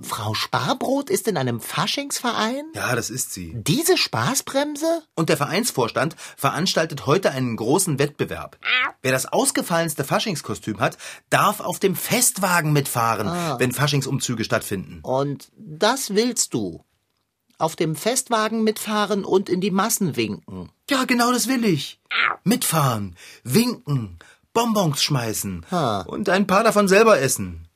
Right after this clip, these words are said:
Speaker 1: Ha.
Speaker 2: Mensch, Bärbel hätte mich so bewundert. Das kannst du dir gar nicht vorstellen. Aber daraus wird jetzt nichts.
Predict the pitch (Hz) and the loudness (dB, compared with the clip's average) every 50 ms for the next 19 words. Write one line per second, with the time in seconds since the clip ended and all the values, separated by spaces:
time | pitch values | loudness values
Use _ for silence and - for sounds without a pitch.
0 | _ _ _ 185 165 - - - _ _ - - - 165 160 - - 147 151 180 | _ _ _ -4 -4 -4 -4 -10 _ _ -14 -8 -6 -4 -4 -4 -2 0 2 4
1 | 190 170 170 165 196 196 185 151 139 165 208 214 208 151 165 208 240 220 - 220 | 4 4 2 2 2 2 2 4 4 4 4 4 4 4 4 4 4 4 4 2
2 | 208 - - - 185 185 214 175 160 165 170 175 143 - 196 220 269 254 - - | 2 0 -2 -2 -2 0 0 2 2 2 0 0 0 2 2 2 2 2 0 0
3 | 139 101 92 87 85 78 71 - _ - 226 220 - - - - - _ _ _ | 0 0 0 -2 -6 -10 -12 -12 _ -2 0 0 0 -2 -4 -6 -10 _ _ _
4 | _ _ _ _ _ _ _ _ _ - - 87 87 101 107 104 110 - - 123 | _ _ _ _ _ _ _ _ _ -14 -12 -10 -8 -6 -4 -2 -2 -2 -4 -4
5 | 120 117 87 - - 87 78 - - - - - - | -4 -4 -4 -4 -6 -8 -10 -10 -12 -14 -16 -18 -18